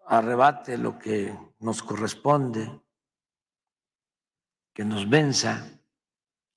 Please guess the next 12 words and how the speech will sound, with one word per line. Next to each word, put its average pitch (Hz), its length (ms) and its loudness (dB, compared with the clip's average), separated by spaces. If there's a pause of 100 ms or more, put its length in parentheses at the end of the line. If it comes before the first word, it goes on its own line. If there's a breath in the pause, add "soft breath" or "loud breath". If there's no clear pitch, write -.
(960)
pero 131 300 2
no, 147 300 2 (1040)
este, 110 420 -10
claudiquemos 117 720 -2
nunca 139 600 -2 (360)
y 139 100 -4
no 160 140 4
dejemos, 170 640 4
¿no? 185 140 -4 (2250)
Este, - 580 -20
en 113 120 -4
desamparo 123 840 4